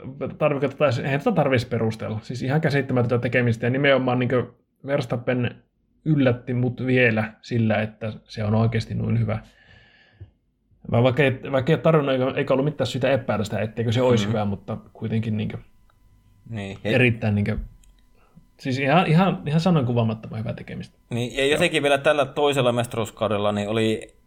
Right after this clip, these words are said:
Speaker 2: entistäkin kypsempi, niin kuin se kokonaissuoritus
Speaker 1: Joo.
Speaker 2: ja se, että niin kuin o-, osasi olla, tiedätkö, vähän just semmonen, niin kuin, semmonen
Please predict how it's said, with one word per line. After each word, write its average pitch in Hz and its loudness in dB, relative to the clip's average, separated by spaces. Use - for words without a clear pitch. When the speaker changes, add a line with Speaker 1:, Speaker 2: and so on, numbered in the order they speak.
Speaker 2:
entistäkin 110 -2
kypsempi, - -8
niin 104 -2
kuin 107 -6
se 117 -6
kokonaissuoritus 101 0
Speaker 1:
Joo. 104 -6
Speaker 2:
ja 101 -6
se, 110 0
että 98 -4
niin 98 -6
kuin 95 -6
o-, 156 -4
osasi 139 0
olla, 151 2
tiedätkö, 165 -2
vähän 175 0
just 165 -4
semmonen, 143 0
niin 127 0
kuin, 120 -2
semmonen 110 -2